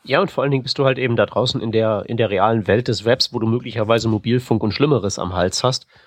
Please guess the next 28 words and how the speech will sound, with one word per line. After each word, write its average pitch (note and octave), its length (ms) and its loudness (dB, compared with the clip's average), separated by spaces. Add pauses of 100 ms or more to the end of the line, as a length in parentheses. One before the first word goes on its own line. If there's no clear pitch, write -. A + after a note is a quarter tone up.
(160)
wo A#2 120 -4
du A2 160 2
dir G#2+ 180 0
halt F2+ 140 2
eben G#2+ 160 -4
sowas F#2+ 300 -2
nicht E2+ 120 -10
leisten C3 380 2
kannst B2+ 360 0
und F2 100 -8
wo G2 100 -4
das E2 180 -8
JavaScript C3+ 460 0
vielleicht A#2 280 -2
kaputt - 360 -2
geht A#2+ 160 -4
und G2+ 120 -4
dann G#2 80 0
musst A#2 180 0
du B2+ 40 0
dir G2 80 -2
über F2+ 100 -8
Progressive G2+ 400 -4
Enhancement C#3+ 320 0
Gedanken C3+ 360 -2
machen. C3 280 0 (800)
Ähm, G#2 420 2 (320)
ich, - 140 -6